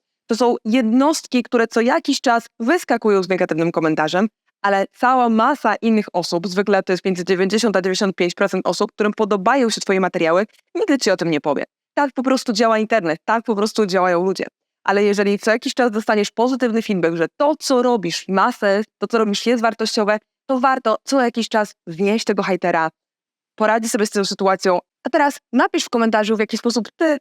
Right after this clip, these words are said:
radzisz sobie lub radziłbyś, radziłabyś sobie, gdybyś takiego hejtera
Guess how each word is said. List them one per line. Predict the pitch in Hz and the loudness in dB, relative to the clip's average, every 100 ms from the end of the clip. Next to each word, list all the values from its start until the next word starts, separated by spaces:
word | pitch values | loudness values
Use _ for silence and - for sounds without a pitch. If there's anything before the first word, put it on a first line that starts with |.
| - | -2
radzisz | 185 208 208 196 | 0 0 0 -2
sobie | - 175 185 | 0 0 2
lub | 190 190 _ _ | 0 -2 _ _
radziłbyś, | - 214 285 220 226 196 220 - | -2 0 0 0 0 0 -2 0
radziłabyś | 190 - 240 202 208 | 0 2 0 0 -2
sobie, | 220 202 190 | 0 0 0
gdybyś | - 254 262 - | -2 0 0 -2
takiego | 226 202 202 | -2 -2 0
hejtera | 202 - 156 | -2 0 -2